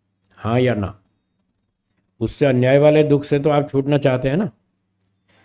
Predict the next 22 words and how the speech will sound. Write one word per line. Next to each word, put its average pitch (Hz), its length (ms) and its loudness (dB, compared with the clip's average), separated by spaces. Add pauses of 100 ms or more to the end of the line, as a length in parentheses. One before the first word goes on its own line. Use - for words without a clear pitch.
(2000)
तो 139 120 4
यहाँ 117 280 0
पर 147 180 2
आदि 139 280 2
भौतिक 131 420 0
दुख 127 240 0
का 135 100 0
मतलब 120 360 -2
ये 113 180 2
है, 135 180 2
जो 151 220 2
अन्याय 123 580 0
से 175 180 -2
दुख 160 200 2
मिल 120 220 0
रहा 110 120 -2
है - 80 -8 (200)
वो 165 120 6
हमको 151 280 2
नहीं 151 160 2
मिलना 127 300 0
चाहिए, 90 260 -10